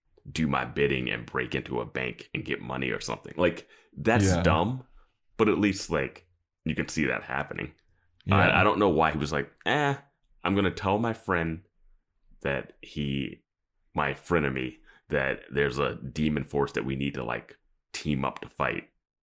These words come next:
Speaker 1: and then I'm gonna turn him into a demon." Like,
Speaker 2: Well,
Speaker 1: if he
Speaker 2: it's
Speaker 1: turned him into a
Speaker 2: also
Speaker 1: demon so that he could get kidnapped by the initiative,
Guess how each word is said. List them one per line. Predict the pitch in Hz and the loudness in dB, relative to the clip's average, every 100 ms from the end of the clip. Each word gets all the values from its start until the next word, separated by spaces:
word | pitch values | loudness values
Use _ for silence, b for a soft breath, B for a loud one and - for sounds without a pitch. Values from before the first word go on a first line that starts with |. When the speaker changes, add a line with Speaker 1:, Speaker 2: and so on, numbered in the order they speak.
| _ | _
Speaker 1:
and | 73 71 | -2 0
then | 71 | 0
I'm | 69 | 0
gonna | 67 62 | -4 -6
turn | - 73 71 | -4 -4 -2
him | 71 | -4
into | 69 67 | -4 -6
a | 62 | -8
demon." | 55 76 71 58 55 55 _ _ _ _ _ _ _ - | -4 -4 -2 -4 -8 -14 _ _ _ _ _ _ _ 4
Like, | 113 | 8
Speaker 2:
Well, | 156 | 8
Speaker 1:
if | 160 | 8
he | |
Speaker 2:
it's | 147 | 8
Speaker 1:
turned | 190 196 | 8 8
him | 165 | 6
into | 160 | 8
a | 147 | 6
Speaker 2:
also | 135 | 6
Speaker 1:
demon | 90 92 101 - | 2 2 0 2
so | 85 | 0
that | 67 | 0
he | 82 | -2
could | 82 82 | -2 -2
get | 69 - | -4 -4
kidnapped | - 69 110 - | -2 0 0 0
by | 107 117 | 0 2
the | |
initiative, | 117 113 117 - 120 120 | 0 0 -2 -4 -6 -6